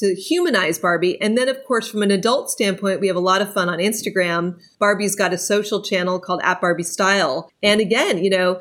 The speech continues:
she started to shelter in place. All of our posts were her in her home.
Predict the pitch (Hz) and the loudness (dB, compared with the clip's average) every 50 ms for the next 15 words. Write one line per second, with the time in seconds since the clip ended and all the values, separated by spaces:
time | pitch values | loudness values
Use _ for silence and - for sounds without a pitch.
0 | - - - 247 226 - - 226 226 240 233 226 214 - - 226 214 220 220 - | -8 -6 -4 -4 -2 0 0 2 2 0 0 -2 -4 0 2 2 2 0 0 0
1 | 226 226 220 220 220 - 220 214 220 247 262 254 - - - _ _ - 202 202 | 0 0 0 -2 0 2 2 2 2 2 0 -2 -6 -10 -12 _ _ 2 4 4
2 | - 220 220 202 214 202 196 196 196 190 - - - 220 214 269 294 - - - | 4 4 4 4 4 4 4 4 2 0 0 0 0 0 0 0 -2 -4 -4 -2
3 | 196 185 185 - 208 208 208 202 202 202 - 208 202 185 180 170 202 208 202 202 | -2 -2 0 2 2 4 4 4 2 2 0 0 0 0 0 2 2 2 4 4
4 | 214 226 320 | 2 2 0